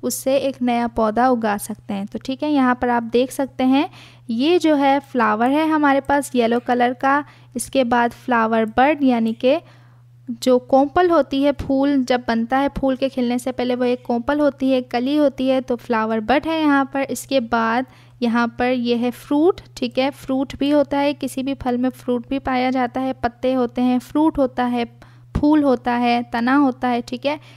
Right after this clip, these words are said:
इसके बाद यंग लीव है, इसके बाद है हमारे पास रूट जो कि जड़ कहलाती है, स्टेम, तना, ओ-,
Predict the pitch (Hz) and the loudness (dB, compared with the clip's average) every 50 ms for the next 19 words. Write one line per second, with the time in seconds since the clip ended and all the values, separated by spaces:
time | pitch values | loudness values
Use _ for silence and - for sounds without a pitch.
0 | - - 254 - - 302 294 294 285 277 233 226 226 233 233 233 262 285 302 294 | -16 -14 -14 -10 -6 -4 -2 0 0 0 0 0 0 2 2 2 4 4 2 2
1 | 294 311 311 320 302 - 311 311 320 330 - - - 269 247 - - - 294 285 | 2 2 0 0 0 0 0 0 0 -2 -6 -8 -8 -8 -8 -6 -2 -2 0 0
2 | 254 262 247 247 247 240 - 240 247 247 254 254 247 254 240 240 233 233 226 233 | 2 2 2 2 2 0 -2 -2 -2 0 0 2 2 2 2 2 2 0 -2 -2
3 | 233 - 240 233 233 226 226 - - 220 226 233 240 262 311 415 - - - - | -2 -2 -2 -2 -2 -4 -6 -8 -6 -4 -2 -2 0 0 0 -2 -2 -6 -20 -20
4 | _ - 226 240 233 233 247 240 214 233 233 269 285 - 302 285 277 269 262 254 | _ -4 -2 -2 -2 0 0 -2 0 0 0 0 0 0 0 0 2 2 0 -2
5 | 262 - - 262 269 262 247 - - - - - 247 240 240 240 247 254 247 - | -4 -6 -6 -4 -2 -2 -4 -4 -8 -12 -6 -4 -2 0 0 0 0 -2 -4 -6
6 | - - - - 233 226 226 226 233 254 285 277 - - 233 233 | -10 -8 -4 -2 0 0 2 2 2 0 0 -2 -2 0 0 0